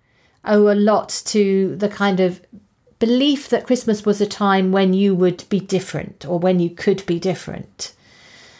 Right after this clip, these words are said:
It's a sort of a slightly intangible thing, 'cause there is also the, the sort of the religious input story, of course, uh, in society as well. But I think in popular culture, people would recognise it,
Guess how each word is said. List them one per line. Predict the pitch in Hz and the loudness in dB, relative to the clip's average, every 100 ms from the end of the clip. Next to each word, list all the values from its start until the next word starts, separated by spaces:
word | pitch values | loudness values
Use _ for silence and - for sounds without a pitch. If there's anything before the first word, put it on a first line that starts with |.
| - - | -16 -8
It's | 233 | -2
a | 277 | 0
sort | 277 | 2
of | 254 | 0
a | |
slightly | 254 320 262 | 0 0 2
intangible | 254 247 262 262 233 196 | 0 2 0 0 -2 -2
thing, | 175 180 160 156 156 - _ _ _ _ _ _ - | -2 -2 -2 -4 -10 -16 _ _ _ _ _ _ -4
'cause | 233 | 0
there | 220 220 | 2 2
is | 220 | 2
also | 220 208 196 | 0 0 0
the, | 185 185 180 - - _ _ _ _ - | 2 0 0 -6 -20 _ _ _ _ -10
the | 190 | -6
sort | 185 - | -4 -2
of | |
the | 180 | -2
religious | 180 190 208 208 165 - - - - _ _ _ _ _ - | 0 2 2 2 -2 -2 -6 -8 -14 _ _ _ _ _ -2
input | 208 196 196 - | 0 0 -2 -2
story, | - 208 190 180 175 160 160 - | -4 0 2 2 2 0 -4 -10
of | 202 190 | -12 -8
course, | - 208 160 - - - | 0 0 0 -8 -14 -12
uh, | 180 165 - | -6 -4 -2
in | 175 | -4
society | - 170 180 165 156 180 | -4 -4 -2 -2 -2 -2
as | 175 | 0
well. | 208 175 139 - - - - - _ - | 2 2 0 -6 -18 -20 -20 -20 _ -2
But | 196 | 0
I | 202 | 0
think | 202 240 220 | 0 0 2
in | |
popular | 208 320 - 196 165 | 2 2 2 2 2
culture, | - 156 151 - - 156 190 202 - - | 0 -2 -2 -4 0 0 0 -4 -20 -4
people | 226 208 202 | 0 2 2
would | 196 | 2
recognise | 190 190 190 175 175 170 165 170 | 2 0 0 -2 0 0 0 0
it, | 156 - - | -2 -2 -8